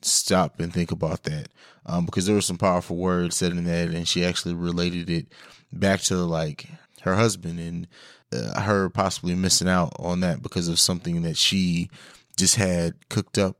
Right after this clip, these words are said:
that someone had to be in. Um,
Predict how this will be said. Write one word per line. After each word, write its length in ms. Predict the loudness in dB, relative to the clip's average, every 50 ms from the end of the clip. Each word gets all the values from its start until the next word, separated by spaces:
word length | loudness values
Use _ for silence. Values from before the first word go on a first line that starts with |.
| _ _ -4
that 200 | -2 -2 0 2
someone 320 | 2 2 2 2 2 2 2
had 300 | 2 2 0 0 -2 -4
to 80 | -4
be 420 | 0 2 4 4 4 4 2 0 -2 -8 -16 -20 -20 _ _ _ -4 0
in. 500 | 2 4 4 4 4 2 2 0 -4 -6 -14 _ _ -8 -6
Um, 540 | -6 -6 -4 -6 -6 -6 -6 -8 -10 -12